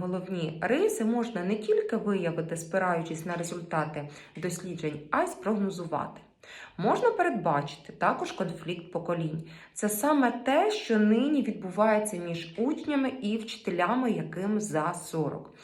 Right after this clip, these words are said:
Головні цінності таких дорослих — це повага до індивідуалізму, відповідальність, книжкове мислення. І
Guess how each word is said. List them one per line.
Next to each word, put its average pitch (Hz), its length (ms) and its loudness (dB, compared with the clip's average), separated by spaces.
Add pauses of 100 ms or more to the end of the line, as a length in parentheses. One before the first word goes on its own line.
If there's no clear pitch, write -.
(340)
Головні 233 600 6
цінності 196 640 2
таких 170 540 -4
дорослих — 190 640 -2 (360)
це 202 420 2
повага 208 520 2
до 160 220 0
індивідуалізму, 165 1300 0 (280)
відповідальність, 220 1200 2
книжкове 262 520 2
мислення. 208 680 0 (580)
І 208 300 0